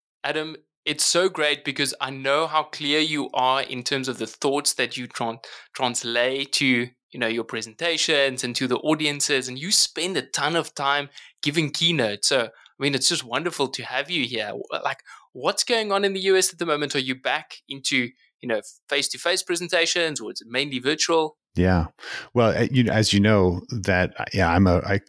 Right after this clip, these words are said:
Speaker 2: I tell that everybody, I'm a recovering financial planner, right? I spent the twenty-four years as a financial advisor in the States,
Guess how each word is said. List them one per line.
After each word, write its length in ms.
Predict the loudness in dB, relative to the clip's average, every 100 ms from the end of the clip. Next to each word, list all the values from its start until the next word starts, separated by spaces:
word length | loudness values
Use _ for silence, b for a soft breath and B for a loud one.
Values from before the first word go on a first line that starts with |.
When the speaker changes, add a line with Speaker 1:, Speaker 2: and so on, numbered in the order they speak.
| -2
Speaker 2:
I 80 |
tell 220 | 2 4 4
that 140 | 4
everybody, 280 | 4 4 4
I'm 180 | 4 4
a 100 | 4
recovering 600 | 2 2 0 2 2 2
financial 420 | 2 2 2 2
planner, 440 | 2 2 2 0
right? 220 | 2 2 4
I 140 | 4
spent 460 | 2 2 2 2 0
the 100 | -2
twenty-four 480 | 2 2 4 4
years 280 | 4 4 4
as 100 | 4
a 120 | 4
financial 460 | 4 2 2 2 2
advisor 560 | 2 4 4 2 0 -2 B B B
in 120 | 4
the 60 | 4
States, 560 | 4 4 4 2 0